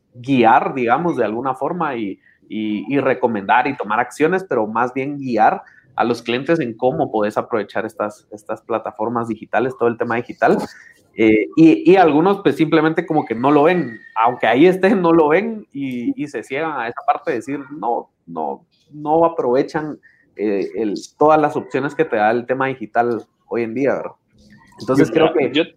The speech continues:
Speaker 1: no, oye, da-, dale, dale, perdón.
Speaker 2: No, no, eh, tal vez que iba a cambiar un poco de tema, pero también me imagino que también hay industrias en las que sí se pudieron, o era más fácil la adaptación a través de empezar a invertir a través de métodos digitales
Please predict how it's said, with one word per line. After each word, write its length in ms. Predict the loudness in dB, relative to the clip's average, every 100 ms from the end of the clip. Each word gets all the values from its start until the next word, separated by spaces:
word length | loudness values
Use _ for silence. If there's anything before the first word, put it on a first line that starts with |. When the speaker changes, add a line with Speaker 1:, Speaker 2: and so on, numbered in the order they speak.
| _
Speaker 1:
no, 160 | -2 -2 -8 -10
oye, 180 | -4 -4 -2
da-, 200 | -2 0 0
dale, 180 | 2
dale, 100 | 2 -2 _ _
perdón. 240 | -10 -10 -8
Speaker 2:
No, 220 | 0 2
no, 180 | 2 0 -2
eh, 260 | -2 -2 -2 -8 -20 _
tal 160 | -6 -2
vez 120 | -2 0
que 140 | 2
iba 160 | 4 4
a 60 |
cambiar 240 | 2 -2 -4
un 60 |
poco 160 | -4 -4
de 60 | -2
tema, 220 | -4 -4
pero 160 | -4
también 540 | -6 -8 -10 -12 -14 -16 -8
me 100 | -6
imagino 380 | -4 -4 -2
que 80 | 0
también 320 | 0 -2 -2
hay 100 | -2 -2
industrias 640 | 2 2 2 4 2 2 -4
en 100 | -2
las 140 | -2
que 140 | -4
sí 240 | -8 -2 0
se 100 | 0
pudieron, 640 | 0 0 4 2 0 -8 -20 _ _ _ -2
o 120 | 2
era 100 | 2
más 220 | 0 -2
fácil 340 | 0 0 2 2
la 120 | 4
adaptación 640 | 2 -2 -10 -8 -6 -4
a 80 | -6
través 360 | -4 -2 -2 -4
de 60 |
empezar 380 | -6 -8 -4 0
a 120 | 0
invertir 460 | 0 -4 -8 -4 -2
a 80 | -2
través 300 | -2 -2 -4
de 80 | -6
métodos 420 | -4 0 2 2
digitales 580 | -2 -2 0 2 0